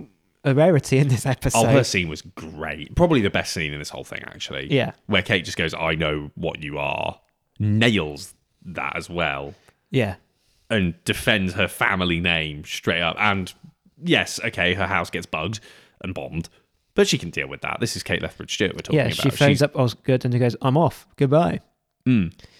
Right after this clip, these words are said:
Speaker 2: Does that mean Osgood in the finale, do you think? 'Cause I, 'cause mentioning that would imply, it would almost be disappointing now to make that reference.
Speaker 1: But they're also the people who, during the Christmas special, had, um,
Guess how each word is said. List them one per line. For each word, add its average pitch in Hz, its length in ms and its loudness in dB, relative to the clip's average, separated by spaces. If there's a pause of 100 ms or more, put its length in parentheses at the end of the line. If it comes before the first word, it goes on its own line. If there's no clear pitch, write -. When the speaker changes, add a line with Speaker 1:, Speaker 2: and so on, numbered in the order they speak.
(440)
Speaker 2:
Does 156 100 2
that 208 120 2
mean 208 160 6
Osgood 170 420 0 (320)
in 107 140 2
the 95 60 2
finale, 78 480 -2
do 80 100 -6
you 78 60 -6
think? 78 300 -6
'Cause 139 100 -2
I, 151 140 0
'cause 147 380 0
mentioning 135 480 2
that 101 280 2
would 95 100 2
imply, 92 420 2
it - 100 0
would 185 80 8
almost 202 200 4 (120)
be 113 80 0
disappointing 117 640 0
now 78 320 -8 (420)
to - 100 -2
make 92 140 2
that 76 120 -2
reference. 92 460 -6 (240)
Speaker 1:
But 147 400 0
they're 135 200 0 (100)
also 147 560 4
the 120 140 0
people 117 540 0
who, 113 440 2 (520)
during 127 220 0
the 110 100 -4
Christmas - 540 -2
special, - 640 -4 (320)
had, 123 360 0 (960)
um, 113 440 0